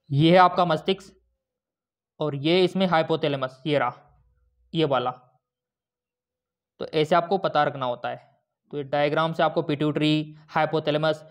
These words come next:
posterior, anterior सब आपको डायग्राम से पता लग जाता है। क्लियर? अगला अनुकुंपी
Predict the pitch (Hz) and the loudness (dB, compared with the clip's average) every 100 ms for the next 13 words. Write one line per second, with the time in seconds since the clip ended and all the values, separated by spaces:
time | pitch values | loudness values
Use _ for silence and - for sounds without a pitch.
0 | _ _ - 151 151 160 156 - 151 147 | _ _ 0 0 0 -4 -4 -6 -4 -4
1 | 156 165 214 180 151 185 147 143 147 160 | -4 -2 0 0 0 -2 -2 0 -2 -4
2 | 175 147 185 220 - _ 339 247 165 143 | -8 -2 -2 -2 -16 _ -6 -2 0 0
3 | 127 127 123 - - _ _ 156 175 220 | -4 -4 -12 -14 -20 _ _ -2 0 0
4 | - - _ _ _ _ _ _ _ _ | -4 -20 _ _ _ _ _ _ _ _
5 | _ _ _ _ _ _ _ _ _ _ | _ _ _ _ _ _ _ _ _ _
6 | - 156 147 123 - - _ _ _ _ | 0 2 4 2 0 -12 _ _ _ _
7 | _ _ _ _ _ _ _ _ _ _ | _ _ _ _ _ _ _ _ _ _
8 | _ _ _ _ _ _ _ _ _ _ | _ _ _ _ _ _ _ _ _ _
9 | 156 160 202 - 160 147 180 | -2 2 0 0 -4 -2 -2